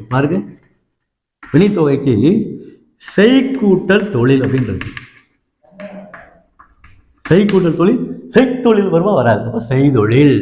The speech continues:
அவ்வளவுதான். செய்தொழில், அவ்வளவுதான். சரிங்களா? அடுத்து தேர் கூட்டல் பொருள், தேர் கூட்டல் பொருள், தேர் கூட்டல் பொருள் என்ன வரும்? தேர் பொருள் அப்படிதான் வரும். தேர் பொருள், தேர் பொருள்னா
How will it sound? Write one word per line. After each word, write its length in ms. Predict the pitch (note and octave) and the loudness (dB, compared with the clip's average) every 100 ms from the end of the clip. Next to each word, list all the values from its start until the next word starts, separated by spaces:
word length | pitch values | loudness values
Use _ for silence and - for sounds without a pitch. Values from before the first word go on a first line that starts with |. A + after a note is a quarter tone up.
| - | -4
அவ்வளவுதான். 480 | F#2+ F#2 F2 G#2+ - _ _ - - - | -12 -14 -14 -18 -20 _ _ -20 -20 -2
செய்தொழில், 840 | C3+ F3+ A3+ C#3 G#2+ A2 C3+ A#2 F#2 F#2 - | 4 4 2 0 0 2 4 2 0 -8 -14
அவ்வளவுதான். 440 | - - - - _ _ _ _ _ _ - - _ _ | -16 -16 -16 -20 _ _ _ _ _ _ -20 -20 _ _
சரிங்களா? 440 | - A2+ B2+ F#3 C#3+ - - - D#2 | -4 2 4 2 0 -4 -12 -16 -6
அடுத்து 420 | A2+ D3 - G#2 F#2 D#3 A#3 | -2 -2 -2 -2 2 2 2
தேர் 460 | - G3 A#3+ C4 A#3+ | 4 6 6 6 2
கூட்டல் 500 | A3 G3 - F#3 D#3+ | 0 0 2 0 0
பொருள், 340 | E3 F#3 A#3 - - - - - - - - | 0 2 2 -2 -10 -16 -18 -20 -20 -20 -8
தேர் 340 | - G3 A#3 A3+ | 2 4 4 2
கூட்டல் 440 | F#3+ E3 D#3+ B2 | -2 0 -2 -2
பொருள், 420 | A2+ C3 D3+ A2+ C#3+ G#3+ - - - _ - _ _ _ _ _ - - _ _ _ _ - | -4 0 2 2 2 0 -6 -16 -20 _ -20 _ _ _ _ _ -20 -20 _ _ _ _ 2
தேர் 160 | F#3+ G3+ | 4 4
கூட்டல் 260 | F#3 E3+ | 0 -2
பொருள் 200 | - F3+ | 0 2
என்ன 120 | F3 E3+ | 2 2
வரும்? 220 | A3 C4+ - - - | 2 0 -6 -12 -4
தேர் 320 | - D#3 G#3 | 2 4 4
பொருள் 320 | B2 G#2+ G#2 G#2+ G#2 | 2 -4 -4 -4 -6
அப்படிதான் 360 | G2+ - A2 | -12 -6 -6
வரும். 160 | G2 - - _ - - - - | -6 -12 -20 _ -20 -18 -20 -20
தேர் 320 | - C#3 F3 D3+ | 0 2 4 2
பொருள், 260 | A#2 A2 | -2 -4
தேர் 220 | - F#3 G3+ | 0 2 2
பொருள்னா 240 | E3 G3 | 0 0